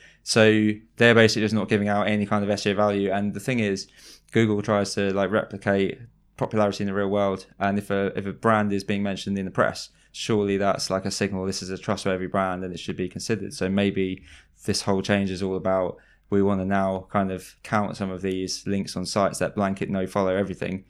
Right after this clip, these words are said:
Um, so, so yeah, so I would actually say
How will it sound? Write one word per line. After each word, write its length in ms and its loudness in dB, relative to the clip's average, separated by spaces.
Um, 460 4
so, 500 4
so 160 0
yeah, 260 8
so 260 4
I 120 6
would 100 4
actually 240 2
say 480 2